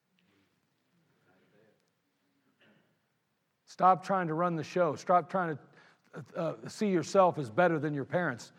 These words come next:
Submit to their authority like God tells you to, and then one day you'll get your shot, and then we'll see.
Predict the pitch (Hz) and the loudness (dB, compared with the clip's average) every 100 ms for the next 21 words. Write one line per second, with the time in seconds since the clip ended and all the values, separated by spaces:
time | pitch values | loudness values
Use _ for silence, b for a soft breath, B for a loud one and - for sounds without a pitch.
0 | b b - 147 185 156 170 160 139 185 | b b -6 -2 -2 0 2 2 2 2
1 | 180 147 147 143 156 147 - 160 147 123 | 2 2 0 0 2 2 2 0 0 -4
2 | - 123 110 B B 143 151 139 156 180 | -6 -6 -8 B B -4 -4 -2 -2 0
3 | 151 143 139 151 - 175 - 139 123 127 | 0 0 -2 -4 -4 -6 0 0 2 -2
4 | - B B 135 123 160 135 123 - 110 | -8 B B -4 0 2 0 -8 -10 -12